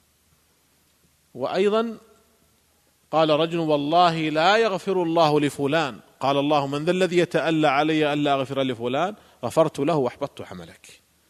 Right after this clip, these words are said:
طب هل كان هذا الرجل يخطر بباله أن هذه الكلمة سبب لحبوط العمل؟ فأحيانًا أيضًا قد يستهين الإنسان بالمعصية، لكن يكون إثمها عند الله تعالى عظيما. ولهذا فعلى المسلم أن يحذر المعاصي كلها،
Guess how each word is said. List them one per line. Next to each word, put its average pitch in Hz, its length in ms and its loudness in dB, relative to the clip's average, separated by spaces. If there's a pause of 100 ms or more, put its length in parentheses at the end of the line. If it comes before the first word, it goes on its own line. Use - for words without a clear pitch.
(640)
طب - 120 -16
هل 147 80 -8
كان 180 220 -2
هذا 165 220 -2
الرجل 165 220 -2
يخطر 160 220 -6
بباله 139 460 -2
أن 139 120 -8
هذه 156 220 -4
الكلمة 139 340 -6
سبب 160 360 -8
لحبوط 160 340 -10
العمل؟ 165 380 -8 (1600)
فأحيانًا 190 460 -6
أيضًا 214 180 0
قد 214 200 -4
يستهين 214 360 -4
الإنسان 185 320 -6
بالمعصية، 165 680 -6 (460)
لكن 131 200 -6
يكون 160 340 -4
إثمها 151 320 -4
عند 143 220 -4
الله 135 320 -2
تعالى 127 380 -2
عظيما. 113 640 -4 (1120)
ولهذا 127 400 0
فعلى 143 300 -2
المسلم 147 360 -4
أن 131 140 -4
يحذر 151 300 -2
المعاصي 131 460 -4
كلها، 110 440 -14